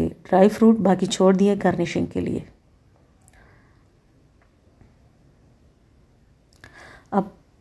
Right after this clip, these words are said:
इसके ढक्कन के ऊपर एक कपड़ा दे, सूती कपड़ा, दस्तरखान वगैरह डाल दे ताकि इससे स्टीम ना निकले। इसे,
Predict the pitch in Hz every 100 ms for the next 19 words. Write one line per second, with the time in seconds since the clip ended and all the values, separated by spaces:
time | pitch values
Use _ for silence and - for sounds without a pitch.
0 | - - - 214 196 196 214 214 208 -
1 | 185 180 - - 180 185 - _ - 185
2 | 185 196 185 180 170 - _ _ _ -
3 | - 202 202 196 190 185 180 185 - 190
4 | 185 185 185 180 180 190 185 - - -
5 | - 180 175 185 196 208 190 175 - 208
6 | - 208 202 - 196 185 180 202 185 190
7 | 180 - - _ _ - 214 220